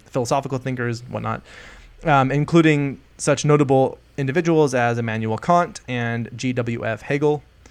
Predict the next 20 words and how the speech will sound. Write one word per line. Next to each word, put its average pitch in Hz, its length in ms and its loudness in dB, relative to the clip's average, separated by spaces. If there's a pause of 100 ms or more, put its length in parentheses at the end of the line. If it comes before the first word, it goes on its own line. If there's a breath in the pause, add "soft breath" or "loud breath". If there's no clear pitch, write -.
(440 soft breath)
And 131 280 -2
from 214 280 6
these 156 200 4
foundations, 131 960 0 (100)
uh, 120 240 0
German 165 360 -2
philosophers, 131 880 -2 (100)
all 120 60 -8
right, 117 80 -4
this 120 120 -4
is, 127 140 -6 (160)
this 120 140 -6
is 123 40 -6
German, 127 320 2
so 117 100 -6
I'm - 20 -4
gonna 117 100 -4
do 123 60 -2
my 123 100 -2
best, 120 480 -2